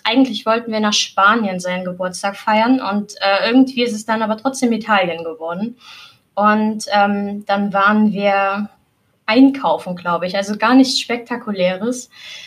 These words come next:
Dann, äh, stand ich da und hab, ähm, im Supermarkt aus dem Fenster geguckt und hab nur Meer und Palmen gesehen. Und da hab ich meinen Freund angeguckt und hab gesagt, „Sag mal, wollen wir nicht für immer hier bleiben?“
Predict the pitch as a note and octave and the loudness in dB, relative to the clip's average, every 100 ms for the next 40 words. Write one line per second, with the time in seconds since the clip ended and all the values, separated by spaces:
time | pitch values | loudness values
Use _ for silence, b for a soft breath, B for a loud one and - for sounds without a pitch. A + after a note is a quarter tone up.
0 | B F#3+ F#3 F3+ - F3+ F3+ F3+ - F#3+ | B -4 -4 -4 -4 -2 -2 -4 -4 2
1 | C4 D#4 - C4+ C#4+ D4+ G#3+ G#3+ G#3 G#3 | 4 4 0 2 4 2 0 -2 0 -2
2 | - - G3+ F#3+ G3+ - _ _ - G#3 | -4 -6 -6 -4 -10 -14 _ _ -2 0
3 | G3 F#3+ B3+ C#4 B3+ B3 B3 G#3 G#3 - | 0 -2 2 6 6 4 -2 -6 -6 0
4 | A#3 C4 B3+ B3 B3 - C4+ - - - | 0 2 0 0 -2 -2 -2 -4 -18 -6
5 | G3+ G3+ G3+ G#3 G3 - - G#3 G3+ F#3+ | -4 -2 -4 -2 -2 -4 -6 0 0 0
6 | F#3+ G#3 A#3+ B3 G#3 F#3+ - A3+ B3+ B3 | -2 0 2 2 0 -6 -2 4 6 4
7 | G#3+ F3+ D#3 D#3+ F3+ G#3+ B3 B B B | 2 -4 -6 -4 -4 -4 -8 B B B
8 | B B B G#3 G#3+ A3+ C#4 A#3 A3+ A#3 | B B B -2 2 2 2 0 -2 0
9 | A3 C#4+ C#4 C#4 C4 - B3+ - A3+ A3 | 0 2 0 -2 -2 -4 -6 -4 -10 -10
10 | G3+ G#3 G#3 G#3 G3+ G#3 G3+ G#3 - _ | -6 -4 -4 -4 -6 -4 -6 -6 -12 _
11 | _ _ G3 G#3+ A3 A3+ - F#3 F#3+ E3 | _ _ -4 -2 -2 -6 -6 -6 -6 -6
12 | D#3 C#3+ D#3 D3+ D#3+ E3+ | -4 -4 -4 -6 -8 -12